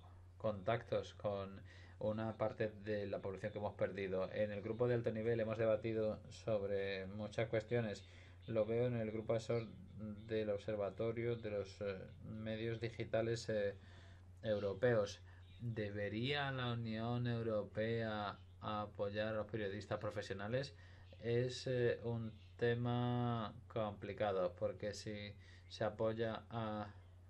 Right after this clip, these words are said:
los agricultores, y saben ustedes que una gran parte de nuestro presupuesto va a los agricultores, o si se apoya a la industria pesquera, o música, teatro, cine europeo, pues todo esto es mucho menos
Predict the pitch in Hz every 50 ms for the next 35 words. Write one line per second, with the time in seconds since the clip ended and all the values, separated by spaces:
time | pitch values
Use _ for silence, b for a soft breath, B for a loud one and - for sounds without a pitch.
0 | - - - - 113 107 - 110 104 101 101 98 104 101 101 120 120 120 117 123
1 | 123 - 95 95 92 - 101 98 98 98 98 95 - 104 101 98 - - 101 98
2 | 101 101 101 104 101 101 101 - 101 101 101 - - 101 104 95 98 104 104 -
3 | - 101 101 101 98 101 b b b b b b b - - 107 101 98 95 95
4 | 95 95 95 - - 107 101 98 95 90 98 95 - 123 120 113 113 113 117 -
5 | b b b b b b b b - - 110 107 - - - 110 104 - - 107
6 | 101 95 - 110 110 110 117 113 110 107 110 107 104 - - 107 98 - 95 95
7 | - - - 127 131 127 120 113 110 110 113 110 - b b b b b b b
8 | b - - - 90 92 110 107 107 104 104 104 101 101 101 98 98 98 98 98
9 | 95 95 95 92 90 90 - - - - 90 87 85 98 107 113 117 117 117 -
10 | - 107 107 101 101 - 101 101 98 98 - 101 95 101 104 110 110 110 104 101
11 | 101 101 101 101 101 101 101 98 92 87 87 - - 113 104 101 107 104 104 101
12 | 101 95 98 107 110 110 107 - 104 101 - - 117 113 113 117 - - 123 117
13 | 117 113 117 117 117 - 120 113 113 113 113 113 117 -